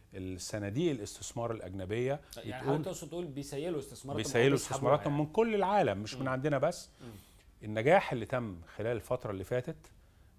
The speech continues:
Speaker 1: في الاتفاق مع صندوق النقد الدولي في مرحلتين، مرحلة، آه، أزمة الكورونا، اتنين واتنين من عشرة مليار دولار، أو اتنين ونص مليار دولار بالظبط.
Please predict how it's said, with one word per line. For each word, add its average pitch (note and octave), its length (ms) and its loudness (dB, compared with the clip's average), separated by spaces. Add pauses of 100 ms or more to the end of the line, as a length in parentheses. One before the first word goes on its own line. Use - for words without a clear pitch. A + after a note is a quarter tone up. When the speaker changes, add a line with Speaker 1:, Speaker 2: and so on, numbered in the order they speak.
(140)
Speaker 1:
في - 140 -16
الاتفاق G#2+ 360 -2
مع D3 160 0
صندوق A2+ 380 -6
النقد G#2 240 -6
الدولي A2+ 420 -4 (520)
في - 140 -8
مرحلتين، A2+ 680 -2 (500)
مرحلة، B2+ 420 2 (640)
آه، G2+ 300 -4
أزمة B2 240 -6
الكورونا، C3+ 460 -2 (500)
اتنين B2+ 180 -2
واتنين A2 260 -6
من G#2 80 -6
عشرة G2 320 -6
مليار F#2 320 -6 (340)
دولار، F#2+ 280 -2
أو F#2+ 100 -4
اتنين A#2+ 220 -6
ونص G2+ 300 -10
مليار E2+ 140 -10
دولار F2 260 -10
بالظبط. E2 460 -10